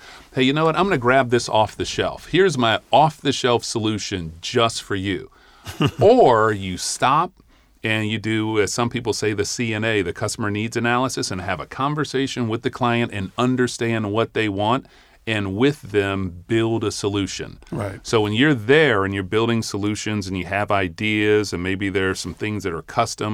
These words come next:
Speaker 1: that just don't exist off of your shelf, then you build some media around it to support it in order to give it awareness so that
Speaker 2: Right.
Speaker 1: you can see it on T V, you can see it on websites, you can see it in social media, all that.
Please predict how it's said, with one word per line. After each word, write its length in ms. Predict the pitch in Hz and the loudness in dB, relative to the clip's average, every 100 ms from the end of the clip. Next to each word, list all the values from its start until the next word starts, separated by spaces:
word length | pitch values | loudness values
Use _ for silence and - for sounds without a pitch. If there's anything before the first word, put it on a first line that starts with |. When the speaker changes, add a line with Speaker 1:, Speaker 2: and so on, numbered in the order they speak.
| 104 | -2
Speaker 1:
that 340 | 98 90 95 90 | -2 -2 -6 -8
just 140 | 98 - 95 | -8 -6 -2
don't 160 | 107 107 | 0 -2
exist 420 | 87 107 107 - | -4 -4 -4 -2
off 240 | 98 104 - | -2 -2 -2
of 120 | 95 | -4
your 200 | 98 104 | 0 -2
shelf, 400 | - 110 120 151 - - - - - - _ _ | -2 -2 -2 -4 -10 -20 -20 -20 -20 -20 _ _
then 380 | - 156 226 226 | 0 4 4 2
you 120 | 156 | 0
build 420 | 104 110 110 107 101 | -2 2 2 2 -2
some 360 | - 101 98 | -4 -4 -2
media 420 | 123 156 139 92 92 | 0 0 0 -2 -2
around 460 | 92 90 92 92 92 | -2 0 0 0 -2
it 120 | 90 | -4
to 80 | - | -6
support 440 | 95 90 - 98 104 | -6 -6 -2 -2 0
it 140 | 147 - - | -2 -6 -6
in 140 | 107 | -4
order 200 | 107 104 | -2 -2
to 140 | 95 98 | -4 -6
give 200 | 101 98 | -4 0
it 140 | 98 - | -2 -2
awareness 560 | 90 95 101 87 - - | -2 2 2 0 -4 -6
so 160 | 104 | -2
that 160 | 95 95 | 2 0
Speaker 2:
Right. 80 | 95 | 0
Speaker 1:
you 80 | 95 | -6
can 140 | 85 | -10
see 260 | - 104 107 | -8 -4 0
it 80 | |
on 160 | 107 107 | 0 -2
T 240 | 92 104 | -2 -4
V, 280 | 104 104 104 | -2 -2 -2
you 60 | 98 90 | -4 -6
can 100 | 82 | -8
see 300 | - 107 104 | -6 -2 0
it 80 | |
on 140 | 101 101 | 0 -2
websites, 540 | 98 101 95 104 101 95 | -2 -2 -2 -2 -2 -4
you 40 | |
can 120 | 87 80 | -10 -10
see 200 | 107 104 | -6 -4
it 60 | |
in 80 | 101 | -4
social 320 | 92 107 - 101 | -2 -2 -2 -4
media, 260 | 98 98 | -2 -2
all 160 | 92 101 | 0 2
that. 220 | 113 120 | 2 2